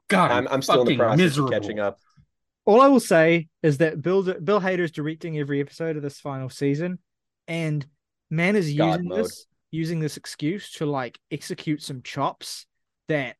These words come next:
Speaker 3: are frankly intimidating. Like, uh, he's put himself, and I, I hate being the kind of hyperbolic person who's just completely gassing up, you know, this one dude or this one show that's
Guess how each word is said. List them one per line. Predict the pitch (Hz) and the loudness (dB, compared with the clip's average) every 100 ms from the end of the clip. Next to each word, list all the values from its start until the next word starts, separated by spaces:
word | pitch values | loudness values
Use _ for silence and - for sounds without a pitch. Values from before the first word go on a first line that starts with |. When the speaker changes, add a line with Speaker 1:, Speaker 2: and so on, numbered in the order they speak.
| _ 127 | _ -12
Speaker 3:
are | 123 | -10
frankly | 131 - 156 156 143 151 127 117 _ _ | -10 -10 -8 -8 -8 -8 -8 -12 _ _
intimidating. | 143 127 - 139 127 113 104 104 90 - _ _ _ - | -12 -12 -12 -10 -8 -8 -10 -14 -20 -20 _ _ _ -6
Like, | 151 123 - - | -4 -4 -10 -12
uh, | 151 | -10
he's | 156 185 202 180 | 0 2 2 0
put | 147 202 | -2 0
himself, | 247 240 - 190 175 _ - | 0 0 -2 -2 -2 _ -10
and | 180 | -8
I, | 175 185 135 165 | -6 -6 -8 -8
I | |
hate | 165 196 208 | -2 0 2
being | 175 175 | 2 0
the | 156 | 0
kind | 156 139 | -4 -6
of | |
hyperbolic | - 143 - 160 151 139 - | -4 -6 -4 -4 -4 -6 -8
person | - 135 - 123 135 _ - - | -6 -6 -6 -10 -10 _ -16 -4
who's | 143 | -4
just | 147 - | -4 -6
completely | 147 160 151 | -4 -4 -2
gassing | 135 147 143 - 135 131 | -2 -2 -2 -4 -8 -8
up, | 123 _ _ _ _ _ _ _ | -10 _ _ _ _ _ _ _
you | 151 | -10
know, | 127 123 | -8 -8
this | 131 131 - | -8 -10 -10
one | 151 135 135 131 135 _ _ _ _ _ _ - | -8 -6 -6 -8 -12 _ _ _ _ _ _ -12
dude | 139 160 143 139 | -2 0 2 0
or | 135 | -2
this | 131 | -6
one | 160 143 | -8 -10
show | - 156 139 | -6 -4 -4
that's | 143 | -4